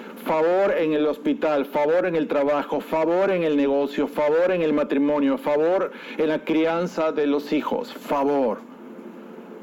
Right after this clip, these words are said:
Gracias, Padre, tú eres nuestro Padre más que bueno, Señor. Te bendecimos en esta mañana en el nombre de Jesús. Amén.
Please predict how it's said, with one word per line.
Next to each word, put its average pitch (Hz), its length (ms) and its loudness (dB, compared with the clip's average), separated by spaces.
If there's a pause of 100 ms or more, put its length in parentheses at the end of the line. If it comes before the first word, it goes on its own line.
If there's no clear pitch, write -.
(100)
Gracias, 143 480 -2
Padre, 120 380 -2
tú 151 240 -2
eres 156 300 -2 (320)
nuestro 143 560 0
Padre 127 340 -2
más 127 320 2
que - 160 -4
bueno, 120 340 0
Señor. 113 460 -4 (340)
Te 131 140 -2
bendecimos 131 600 0
en 123 140 2
esta 139 260 -2
mañana 120 400 2
en 113 80 2
el 110 240 2
nombre 123 320 2
de 120 100 0
Jesús. 107 600 -4 (1040)
Amén. 104 420 -2